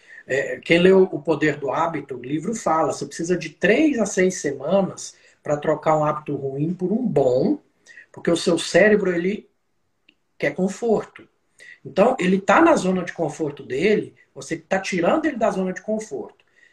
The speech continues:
Se você não durar, no mínimo, três semanas, esquece, esse hábito aí não vai ser ada-, é, a-, é, adaptado e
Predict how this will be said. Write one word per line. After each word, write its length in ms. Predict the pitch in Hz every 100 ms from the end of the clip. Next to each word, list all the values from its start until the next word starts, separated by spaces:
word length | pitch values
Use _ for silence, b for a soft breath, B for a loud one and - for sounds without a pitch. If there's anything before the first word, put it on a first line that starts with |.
| b
Se 180 | - -
você 360 | 190 180 - 269
não 180 | 330 294
durar, 340 | 233 185 -
no 140 | 180 208
mínimo, 500 | 196 277 311 269 -
três 360 | 196 240 294 -
semanas, 680 | 214 165 190 254 214 156 -
esquece, 560 | 202 - 139 104 -
esse 200 | - -
hábito 380 | 127 139 - -
aí 160 | 131 160
não 220 | 170 220
vai 220 | 208 196
ser 300 | 190 - 170
ada-, 280 | 156 143 - B B -
é, 140 | 123 -
a-, 160 | 131 -
é, 240 | 127 120
adaptado 840 | 117 123 131 - 120 120 180 254 - b b b
e 360 | 175 190 285 285